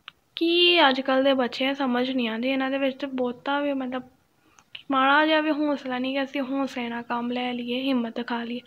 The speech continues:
ਉਹ ਭਾ, ਇੰਨੀ ਹਿੰਮਤ ਕਿੱਧਰੋਂ ਆ ਗਈ ਤੇਰੇ ਵਿੱਚ ਇੱਕਦਮ? ਉਹ ਇੱਥੇ ਤੇ ਇਹਨੇ ਬਹੁਤੀ ਹਿੰਮਤ ਦਿਖਾਉਣੀ ਸ਼ੁਰੂ ਕਰਤੀ। ਇੰਨਾ,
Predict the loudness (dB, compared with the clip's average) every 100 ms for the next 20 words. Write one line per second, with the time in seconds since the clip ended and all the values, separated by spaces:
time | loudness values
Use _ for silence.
0 | 8 10 10 8 8 8 6 4 4 4
1 | 4 0 -2 0 0 0 0 0 0 -2
2 | -2 -4 -4 -4 -4 -4 -6 -10 _ -20
3 | -20 -20 -20 -20 -20 -20 -18 -6 -4 -2
4 | -4 -2 -2 -2 -4 -4 -4 -2 -2 -4
5 | -6 -6 -6 -4 -4 -4 -4 -6 -8 -6
6 | -6 -4 -4 -4 -4